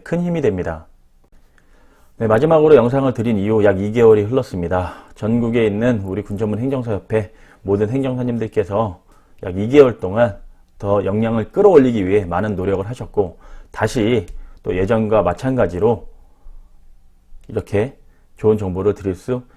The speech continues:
있게 되었습니다. 앞으로 그동안 올리지 못했던 정보들, 그리고 새롭게 바뀐 내용들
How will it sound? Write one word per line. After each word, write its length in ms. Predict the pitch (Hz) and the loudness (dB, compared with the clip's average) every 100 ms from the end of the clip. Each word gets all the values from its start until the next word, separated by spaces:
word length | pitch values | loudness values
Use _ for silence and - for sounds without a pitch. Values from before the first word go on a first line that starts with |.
| _ - | _ -10
있게 240 | 107 139 | 0 2
되었습니다. 600 | 120 104 - 85 92 87 - _ - | 4 2 0 -10 -8 -10 -14 _ -6
앞으로 760 | 107 160 160 120 127 95 82 - - _ | -4 4 4 6 4 4 0 -12 -20 _
그동안 420 | - 120 123 127 | -2 0 2 2
올리지 280 | 104 117 120 | 2 0 0
못했던 680 | 101 117 151 147 113 87 80 - _ _ _ | -2 0 0 4 4 4 -8 -20 _ _ _
정보들, 540 | - 117 117 101 95 87 | -2 2 4 4 2 2
그리고 180 | 101 | -2
새롭게 340 | 107 170 175 156 | 0 -2 0 0
바뀐 640 | 104 107 - - 113 87 - - - - | 0 -4 -6 -2 0 -2 -10 -20 -20 -4
내용들 640 | 104 127 131 104 92 85 | 4 4 6 4 2 0